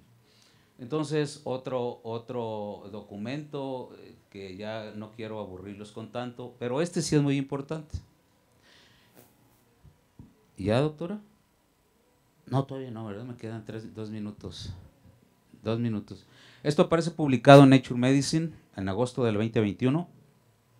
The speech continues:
Nature Medicine, ahí es donde quisiéramos, ¿verdad? Y es un estudio doble ciego donde pirfenidona, eh,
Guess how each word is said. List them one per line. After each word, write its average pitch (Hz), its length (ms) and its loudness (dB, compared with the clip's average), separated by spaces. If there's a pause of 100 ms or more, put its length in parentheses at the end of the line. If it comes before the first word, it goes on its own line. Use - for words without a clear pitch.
(720)
Nature 107 340 -10
Medicine, 90 500 -8
ahí 87 240 -10
es 98 120 -8
donde 87 280 -10 (240)
quisiéramos, 92 500 -12
¿verdad? 92 160 -14 (540)
Y 110 120 -6
es 123 100 -6
un 143 80 -2
estudio 131 340 10
doble 110 300 4
ciego 123 500 8 (460)
donde 107 840 2
pirfenidona, 123 800 2 (160)
eh, 98 600 -6